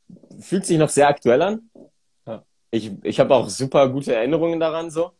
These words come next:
Speaker 1: Also, weil ich genau weiß, okay, ich hab, äh, ich hab mich einfach mal jetzt dem gestellt, so, ja, vor dem, was ich Angst hatte, plus hab halt die Challenge der Kälte mitbekommen, die ich dann auch nicht abbrechen musste.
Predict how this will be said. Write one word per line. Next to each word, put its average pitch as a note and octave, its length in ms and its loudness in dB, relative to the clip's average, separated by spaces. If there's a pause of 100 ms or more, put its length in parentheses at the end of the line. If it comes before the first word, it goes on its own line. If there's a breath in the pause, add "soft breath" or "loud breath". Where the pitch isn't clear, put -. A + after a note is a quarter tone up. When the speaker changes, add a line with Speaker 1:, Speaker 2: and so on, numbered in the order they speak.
Speaker 1:
Also, A2 520 -2 (520)
weil A2+ 160 2
ich A2+ 120 -6
genau C3 200 0
weiß, C3+ 220 0
okay, D3+ 380 -6
ich B2 180 -10
hab, - 220 -12
äh, G#2+ 600 -10
ich - 140 -18
hab C#3 100 -10
mich G#3+ 140 -6
einfach A2+ 220 -4
mal A#2 180 0
jetzt - 140 -8
dem A#2 120 -2
gestellt, B2 440 0
so, G#2+ 500 -2 (1400)
ja, G#2+ 260 4
vor A2 140 2
dem, A#2+ 160 6
was A2+ 100 4
ich G#2 120 0
Angst C#3+ 180 0
hatte, C#3+ 240 -2
plus - 260 -2
hab A#2+ 140 -6
halt A2+ 140 -4
die A#2 80 -6
Challenge A#2+ 260 -2
der A2 120 -6
Kälte C#3+ 300 -2
mitbekommen, B2+ 600 -6
die G#2+ 100 -8
ich G#2 80 -14
dann A2+ 160 -4
auch A2+ 280 -2
nicht A#2+ 200 -8
abbrechen C#3 360 -10
musste. C#3 360 -10